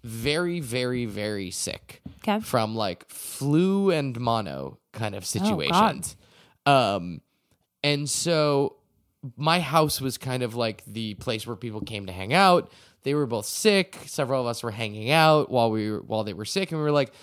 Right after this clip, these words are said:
Speaker 1: "We don't want to get sick."
Speaker 2: Right.
Speaker 1: Um, but we do want to drink.
Speaker 2: Yeah.
Speaker 1: And we do wanna, like, hang out, drink, pregame, and go somewhere, go out for the night.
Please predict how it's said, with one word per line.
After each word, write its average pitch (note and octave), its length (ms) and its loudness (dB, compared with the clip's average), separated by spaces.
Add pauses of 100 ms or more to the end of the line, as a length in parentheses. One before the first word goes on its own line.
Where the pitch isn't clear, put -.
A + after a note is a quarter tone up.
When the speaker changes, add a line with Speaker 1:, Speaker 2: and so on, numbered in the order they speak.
(140)
Speaker 1:
"We F#3+ 240 0
don't D#3+ 320 -2
want A#2 240 -6
to A2+ 100 -8
get F#2+ 280 -6
sick." - 360 -6
Speaker 2:
Right. F#3+ 300 -2 (1200)
Speaker 1:
Um, B2 260 2
but B2+ 140 -2
we D3+ 120 -2 (100)
do G3 520 -2
want G2+ 280 -6
to C#3 100 -4
drink. C3 460 -4 (520)
Speaker 2:
Yeah. G#3+ 160 0
Speaker 1:
And F3 180 6
we F#3 60 2
do F3 260 -2
wanna, G3+ 300 2
like, E3 260 2 (260)
hang F#3 220 2
out, F3 200 2
drink, D3+ 360 -2
pregame, B2 480 -2
and A#2 100 -8
go A2 100 -4
somewhere, G#2 480 -6
go G#2+ 180 -2
out - 240 -8 (220)
for C#3 120 -2
the G#2+ 100 -2
night. B1 240 -8